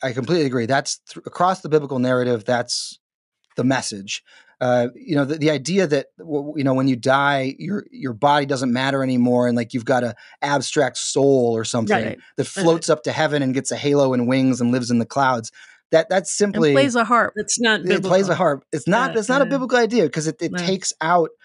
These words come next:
Speaker 1: 'cause, for instance, if that were true and you're already in heaven wisping around with God or whatever, then what would be the point of physical resurrection? You gotta go back down into your
Speaker 3: Right.
Speaker 1: body, you know? It's just simply not the, the view. Um, if you wanna, uh, just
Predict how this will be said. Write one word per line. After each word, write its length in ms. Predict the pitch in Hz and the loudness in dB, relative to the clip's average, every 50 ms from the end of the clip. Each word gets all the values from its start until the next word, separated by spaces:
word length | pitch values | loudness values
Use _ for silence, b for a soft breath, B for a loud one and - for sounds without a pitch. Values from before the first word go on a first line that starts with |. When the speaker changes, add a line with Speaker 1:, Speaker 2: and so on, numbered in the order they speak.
| b b b | b b b
Speaker 1:
'cause, 180 | - 185 165 - _ _ - | -2 -2 -2 -4 _ _ -8
for 140 | - 185 202 | -2 0 0
instance, 300 | 202 196 190 165 139 160 | 0 0 -2 -2 -2 0
if 80 | - | 2
that 180 | - 262 220 208 | 2 2 2 0
were 100 | 185 143 | -4 -6
true 340 | - - - 233 214 170 156 | -6 -2 0 2 4 4 4
and 60 | 151 | 4
you're 140 | 147 156 - | 2 2 4
already 400 | 156 160 180 180 175 165 160 151 | 4 4 4 4 2 2 2 2
in 100 | 143 135 | 0 0
heaven 560 | 123 - 147 156 147 151 143 135 127 123 127 | 0 0 -2 -2 0 2 2 2 2 2 2
wisping 480 | 135 147 143 - - 160 151 139 135 | 0 0 0 -2 -4 -2 0 2 2
around 380 | 135 131 131 131 135 131 131 123 | 2 2 2 2 0 0 0 -2
with 140 | 123 120 - | -4 -4 0
God 300 | - 135 143 147 143 139 | 2 4 4 4 4 2
or 40 | 123 | 0
whatever, 340 | 123 123 120 113 123 123 B B B B | -2 -4 -4 -4 -4 -8 B B B B
then 100 | - 180 | -2 -2
what 80 | 262 302 | -2 -2
would 80 | 190 185 | 0 0
be 100 | 185 175 | 0 0
the 80 | 165 | 0
point 360 | - - - 214 240 233 - | -4 -2 0 0 0 0 0
of 80 | 156 - | -4 -4
physical 340 | - 147 135 123 123 143 123 | -2 -2 -2 0 -2 -2 -4
resurrection? 480 | 120 110 117 113 110 101 - - 113 | -4 -4 -4 -4 -6 -6 -6 -6 -2
You 60 | 123 139 | 0 2
gotta 120 | 151 147 | 2 2
go 120 | 143 135 | 0 -2
back 440 | 117 110 - 127 139 170 185 - _ - | -4 -4 -4 -2 -2 -2 -2 -4 _ -4
down 440 | 143 143 151 160 170 170 180 180 b b b b b | 0 0 2 2 2 0 -2 -4 b b b b b
into 160 | 175 170 165 | -2 0 2
your 120 | 160 156 151 | 2 2 0
Speaker 3:
Right. 60 | 117 | 2
Speaker 1:
body, 320 | - 139 143 151 175 180 180 | 2 2 2 2 2 0 -2
you 200 | 185 170 165 175 | 0 0 4 4
know? 140 | 190 190 196 B B B B B - | 4 4 2 B B B B B -2
It's 200 | 190 185 190 196 | -2 -2 0 -2
just 200 | 254 285 - - | -2 -2 -2 0
simply 300 | - 262 254 233 214 196 | -2 -2 0 0 -2 0
not 260 | 175 180 175 170 - | 0 0 0 -2 0
the, 340 | - 156 147 139 135 135 135 | 2 2 2 4 2 0 0
the 80 | 135 135 | -2 -2
view. 380 | 131 170 277 285 165 123 110 b b b b _ - | -2 0 0 0 0 0 -2 b b b b _ 2
Um, 220 | 156 151 143 147 - _ _ - | 2 2 2 0 -4 _ _ -6
if 140 | 190 - 180 | -4 -2 -2
you 80 | 160 | 0
wanna, 320 | 160 196 202 208 180 165 - - | 2 2 2 0 0 -4 -6 -10
uh, 80 | 170 165 - | -12 -12 -8
just 220 | 139 160 147 - | -10 -10 -10 -10